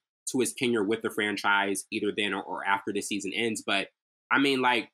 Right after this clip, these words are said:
this is, the Nets are fourth in the East, um, have been winning multiple games without K D. Kyrie w-, w-, was, was averaging near thirty,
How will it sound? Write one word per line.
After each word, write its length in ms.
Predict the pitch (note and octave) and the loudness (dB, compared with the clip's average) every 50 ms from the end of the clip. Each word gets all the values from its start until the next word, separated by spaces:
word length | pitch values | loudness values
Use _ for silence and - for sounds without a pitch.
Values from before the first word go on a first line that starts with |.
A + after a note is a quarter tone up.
| _ _ _ _ _ _ _ _ _ - - | _ _ _ _ _ _ _ _ _ -4 0
this 220 | D3 D#3 D#3 - | 0 0 2 4
is, 320 | F3 D#3 C3+ - - - - - | 2 2 2 0 -4 -6 -6 -4
the 80 | B2 B2 | -2 0
Nets 300 | B2 C#3+ D#3+ D#3+ - D#3+ | 2 2 2 2 2 0
are 160 | C3+ - - | 0 0 0
fourth 240 | C3 C#3 D3+ C#3+ D3 | 2 2 4 4 4
in 80 | C3 B2 | 2 2
the 80 | B2+ | 2
East, 480 | - C3 B2+ B2 B2+ A#2 - - - _ _ _ _ _ _ _ _ - A2+ | 0 0 -2 -2 -2 -2 -4 -6 -8 _ _ _ _ _ _ _ _ -4 0
um, 420 | A#2 A2+ A2 G#2+ G#2 G2 F#2 - _ _ _ _ - | 2 2 2 2 0 -2 -4 -6 _ _ _ _ 0
have 160 | - C3 C3+ | 2 4 4
been 160 | C3+ B2+ A#2+ B2 | 4 4 2 2
winning 260 | B2+ B2+ A#2+ A2+ G#2 | 2 2 0 0 2
multiple 340 | A2+ A#2+ B2 - - B2 A#2 | 2 0 0 0 0 2 4
games 260 | B2 A#2+ A#2+ A2+ A#2+ | 4 4 4 2 0
without 280 | A2+ A#2 A2 A2 G#2+ | 2 2 2 2 2
K 200 | - B2 A#2 A#2 | 0 0 0 0
D. 260 | A2 A2+ A2+ A2+ G#2+ - - | 0 0 -2 -2 -4 -2 0
Kyrie 280 | A#2 A2+ A2 A#2 A#2+ A2+ | 2 2 4 4 2 2
w-, 120 | G#2+ G#2 - | 0 -2 -4
w-, 140 | A2 G2+ G#2+ | -6 -6 -8
was, 140 | A2 - - A2 | -8 -8 -6 -6
was 200 | G#2+ F#2 F2 - - | -6 -6 -4 -2 2
averaging 460 | A2 A2 G#2+ G#2 - A#2 A2 G#2 F#2 - _ - | 2 2 2 2 -2 -2 -2 -4 -4 -6 _ -4
near 280 | A2 A2+ A2 G#2 G#2 - | -2 -2 -2 -2 -2 -2
thirty, 520 | A2+ A2 A2+ A2 A2+ A2+ A2 G#2 F#2+ - | 0 0 2 2 2 0 0 -2 -4 -6